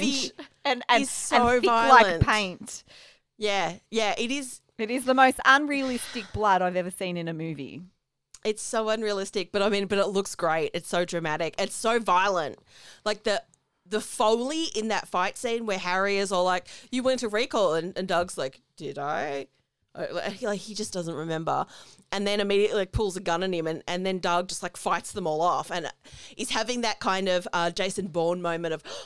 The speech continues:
Speaker 1: "Oh, shit, I'm really good at fighting. I guess
Speaker 2: Mm.
Speaker 1: there's something I didn't know about myself." All of the Foley for the fights is so crunchy.
Speaker 2: Mm.
Speaker 1: Like, you can hear the celery being snapped when
Speaker 2: Yeah.
Speaker 1: someone gets, like, punched or their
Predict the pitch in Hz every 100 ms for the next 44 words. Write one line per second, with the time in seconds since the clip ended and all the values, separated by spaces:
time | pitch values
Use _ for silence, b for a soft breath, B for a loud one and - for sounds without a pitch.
0 | B 247 226 - 349 233 269 226 170 175
1 | 180 170 175 202 302 185 156 165 202 220
2 | 156 147 185 175 196 170 180 175 180 170
3 | 180 220 240 151 175 175 147 - B B
4 | B B - 240 294 311 - - 196 226
5 | 269 349 - - 175 165 269 - - 190
6 | - - - 220 190 - - 190 175 185
7 | - 180 151 151 180 175 165 190 151 b
8 | b b 214 247 302 269 - 262 214 190
9 | 143 - 254 214 196 180 170 170 156 -
10 | 202 165 - 185 156 147 175 170 170 170
11 | - 143 - 208 190 - - 165 156 B
12 | B -